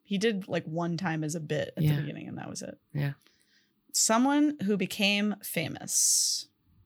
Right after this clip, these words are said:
Speaker 2: I mean, Kyle,
Speaker 1: Well
Speaker 2: I mean, Kyle Massey is, like, a pretty, is a name.
Speaker 1: Are we counting him as too famous for a T V movie, or are we counting him for someone who became
Speaker 2: I didn't
Speaker 1: famous?
Speaker 2: count him
Speaker 1: We
Speaker 2: for
Speaker 1: can't
Speaker 2: too famous for a T V movie.
Speaker 1: Okay, then let's count him for some, someone who became famous.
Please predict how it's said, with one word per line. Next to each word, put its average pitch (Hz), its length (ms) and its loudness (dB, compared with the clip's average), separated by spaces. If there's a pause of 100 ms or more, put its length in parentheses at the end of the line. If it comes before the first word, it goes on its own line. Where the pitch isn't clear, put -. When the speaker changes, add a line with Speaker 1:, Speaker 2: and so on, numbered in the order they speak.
(140)
Speaker 2:
I 202 100 6
mean, 202 220 6
Kyle, 196 600 6
Speaker 1:
Well - 120 -10
Speaker 2:
I 226 100 2
mean, 254 160 4
Kyle 294 340 4
Massey 285 320 6
is, 247 100 2
like, 220 160 4
a 190 60 4
pretty, 202 560 2 (160)
is 180 180 0
a 185 60 0
name. 190 580 4 (640)
Speaker 1:
Are 208 120 6
we 220 100 6
counting 214 400 2
him 220 300 4
as 170 260 4 (420)
too 214 200 0
famous 254 380 4
for 226 160 0
a 233 40 2
T 240 160 0
V 302 100 2
movie, 349 220 2
or 311 80 4
are 214 40 6
we 185 80 4
counting 185 280 2
him 175 120 0
for 170 140 -6
someone 165 260 0
who 180 80 0
became 160 180 2
Speaker 2:
I 202 60 6
didn't 285 220 6
Speaker 1:
famous? - 120 0
Speaker 2:
count 196 220 6
him 175 60 6
Speaker 1:
We 165 60 6
Speaker 2:
for 165 120 4
Speaker 1:
can't 190 120 6
Speaker 2:
too 151 120 4
famous 135 380 2
for - 100 -6
a 160 80 -2
T - 180 -4
V - 160 -8
movie. - 340 -14 (220)
Speaker 1:
Okay, 208 440 4
then 180 420 2
let's 165 180 -2
count - 200 -4
him - 60 -12
for - 140 -14
some, - 300 -12 (220)
someone 175 300 -2
who 175 60 -6
became - 240 -10
famous. - 440 -14